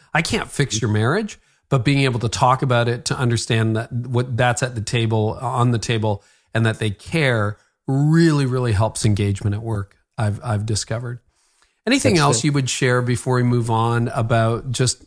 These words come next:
Speaker 1: how to interact with your team in a season of crisis like this?
Speaker 2: Well, I think, uh, Carey, most leaders out there are, are doing the best they can. And,
Speaker 1: Yeah.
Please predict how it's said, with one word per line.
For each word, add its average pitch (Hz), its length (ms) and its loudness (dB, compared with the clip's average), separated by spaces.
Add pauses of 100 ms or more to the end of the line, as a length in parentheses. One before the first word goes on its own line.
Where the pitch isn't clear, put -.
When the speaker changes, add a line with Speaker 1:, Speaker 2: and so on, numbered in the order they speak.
(100)
Speaker 1:
how 127 520 2
to 117 640 2 (440)
interact 117 540 4
with 120 140 0
your 110 120 0
team 120 560 0
in 120 200 0
a 117 40 2
season 113 360 0
of 104 100 -2
crisis 110 640 -6 (120)
like 117 220 -2
this? 131 300 -6 (1300)
Speaker 2:
Well, 147 300 4
I 139 100 2
think, 151 360 0
uh, 107 380 4 (1080)
Carey, 117 260 4
most 117 300 2
leaders 107 260 0
out 98 200 0
there 104 280 0
are, 95 260 -2 (580)
are 117 180 -2
doing 107 260 4
the 104 80 2
best 101 260 0
they 95 100 -4
can. 110 520 0 (180)
And, 104 240 2
Speaker 1:
Yeah. 98 120 -2